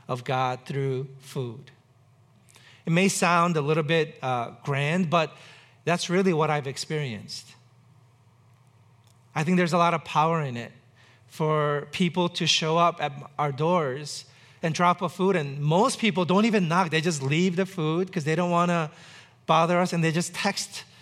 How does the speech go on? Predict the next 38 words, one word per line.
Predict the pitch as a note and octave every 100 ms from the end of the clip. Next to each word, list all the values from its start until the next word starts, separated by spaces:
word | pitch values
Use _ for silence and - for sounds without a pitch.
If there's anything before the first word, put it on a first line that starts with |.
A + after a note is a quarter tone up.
| -
me | D#3
later | D3+ E3+ F3+ D#3
like, | C#3 C#3
"Hey, | D#3 F#3 D#3
there's | D#3 D#3+
some | F3 D3+
food." | F#3+ E3 -
And | F3+ D#3
one | F#3 B3+
time, | - F3+ E3+ F3+ G3+ - - - - -
we | D#3 G#3+ G#3+
got, | G#3
we | F#3 A#3
weren't | G#3+
able | F#3+
to | F3
get | D3+ G3
to | F#3+
the | E3+
food | G#3 A3+
enough, | G3 D#3+ G3+
and | F3
the | F3
crows | - G#3 A#3 G#3+
had | F3+ D3+
gotten | D#3 D3+
to | - D3
it | C3
first. | G3 G3+ A2 A2 - - - - - - - - -
So | F3+
Susie | F#3+ A#3
and | B3+
I | G#3+
thought, | F#3+
"Maybe | D#3 F3 C#4+
we | E4+ A#3+
should | A#3+ -
put | - G3+ G3